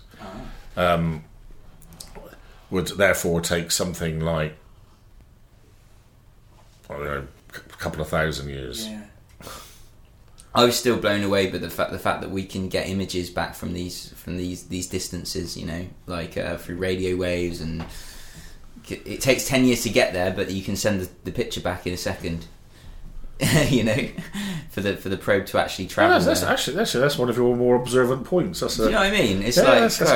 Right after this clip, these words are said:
Speaker 1: quite
Speaker 2: uh, well, I think, I think, I think what, what blew your brain yesterday, if I remember, was the fact
Speaker 1: Mm.
Speaker 2: that, um, people sitting in America could turn on and turn off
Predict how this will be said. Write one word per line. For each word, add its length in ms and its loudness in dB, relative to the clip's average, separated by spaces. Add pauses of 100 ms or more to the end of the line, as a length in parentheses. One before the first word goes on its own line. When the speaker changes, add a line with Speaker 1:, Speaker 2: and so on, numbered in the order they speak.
Speaker 1:
quite 100 0
Speaker 2:
uh, 100 -2 (360)
well, 100 10
I 40 8
think, 120 6
I 60 8
think, 220 4
I 40 8
think 160 4
what, 400 2
what 260 6 (440)
blew 200 6
your 200 6
brain 340 4
yesterday, 420 0
if 120 -4
I 60 2
remember, 340 0
was 240 0
the 40 -8
fact 380 0
Speaker 1:
Mm. 240 2 (560)
Speaker 2:
that, 140 -6
um, 460 2 (280)
people 340 0
sitting 380 0
in 100 0
America 720 0 (720)
could 460 0
turn 320 4
on 200 6
and 140 0
turn 260 2
off 380 0